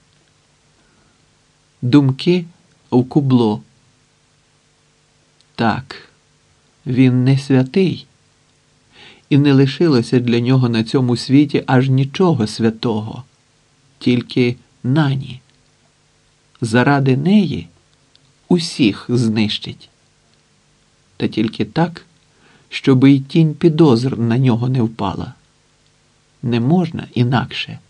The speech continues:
Для Нані святим має бути. Не покидьком, не сволотою, не вправним ділком.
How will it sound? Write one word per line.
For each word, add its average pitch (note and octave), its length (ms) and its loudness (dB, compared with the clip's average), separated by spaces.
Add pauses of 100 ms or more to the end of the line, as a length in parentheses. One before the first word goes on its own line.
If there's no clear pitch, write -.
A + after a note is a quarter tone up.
(1080)
Для B2+ 300 0
Нані B2 540 -2 (640)
святим C3+ 720 0
має G#2 360 0
бути. A#2 480 -6 (840)
Не B2 200 0
покидьком, B2+ 680 -2 (760)
не D3 220 6
сволотою, C3 920 0 (320)
не C3 200 4
вправним D#3 600 2
ділком. C#3 640 2